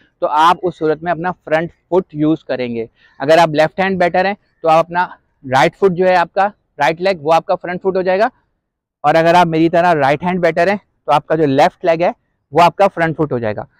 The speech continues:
तो अगर हमने अच्छे से प्लान किया हुआ है तो हमें क्या करना है, all we have to do कि हमें उसके बाद जो next main step है वो head still रहना चाहिए,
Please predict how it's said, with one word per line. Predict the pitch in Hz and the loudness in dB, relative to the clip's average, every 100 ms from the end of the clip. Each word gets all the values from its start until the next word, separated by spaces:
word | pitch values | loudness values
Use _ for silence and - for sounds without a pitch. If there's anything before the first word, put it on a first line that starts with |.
| _ _ - | _ _ -6
तो | |
अगर | - 175 220 | 0 2 4
हमने | 220 233 | 2 0
अच्छे | 196 214 | 0 2
से | 208 | 2
प्लान | 220 190 185 208 | 2 0 0 0
किया | 202 196 | 2 4
हुआ | 214 | 4
है | |
तो | 220 | 2
हमें | 190 202 | -2 -2
क्या | 214 | -2
करना | 208 190 208 | -2 -2 -2
है, | 226 | 0
all | 160 180 | 2 2
we | 196 | 0
have | 180 180 | -2 -2
to | 180 | -2
do | 190 | -2
कि | 240 _ - | -2 _ -8
हमें | 170 196 | -4 -4
उसके | 180 - | -6 -6
बाद | 185 185 | -2 0
जो | 190 | 0
next | 165 139 139 170 214 - | -2 -6 -2 -2 -2 -6
main | 135 151 196 | -10 -6 -6
step | - 190 202 | -4 -2 0
है | |
वो | 214 | 0
head | 160 175 180 | 0 -4 -4
still | - 190 175 | -2 0 2
रहना | 165 | 0
चाहिए, | 156 127 110 | -2 -8 -10